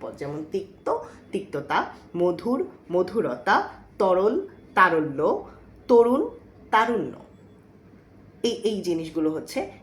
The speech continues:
বিশেষণ, আহ, এবং গুণবাচকের মধ্যে পার্থক্য। So আজকের ক্লাসে আমরা বিশেষ্য পদের শ্রেণীবিভাগ সম্পর্কে জানলাম, শব্দের সং-, আহ, সময়ের সংক্ষিপ্ততার কারণে আসলে আমরা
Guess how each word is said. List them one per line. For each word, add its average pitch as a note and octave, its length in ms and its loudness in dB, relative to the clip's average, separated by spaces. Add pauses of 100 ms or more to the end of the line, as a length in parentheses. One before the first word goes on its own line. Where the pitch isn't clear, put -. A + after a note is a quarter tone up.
বিশেষণ, G#3+ 420 -4 (100)
আহ, E3 260 -2
এবং E3 200 -4
গুণবাচকের C3+ 540 -6
মধ্যে C3 260 -12
পার্থক্য। - 340 -14
So - 120 -10 (100)
আজকের C4 440 0
ক্লাসে C4 300 0
আমরা G3+ 240 0
বিশেষ্য G3 540 -4
পদের G3+ 240 0
শ্রেণীবিভাগ F3+ 540 -6
সম্পর্কে D#3 400 -8
জানলাম, D3 340 -4 (320)
শব্দের G#3+ 320 0
সং-, G3 240 -8
আহ, F3+ 380 -2
সময়ের G#3+ 460 0
সংক্ষিপ্ততার F#3+ 760 -4
কারণে E3 300 -4
আসলে D#3+ 220 -6
আমরা D#3 220 -2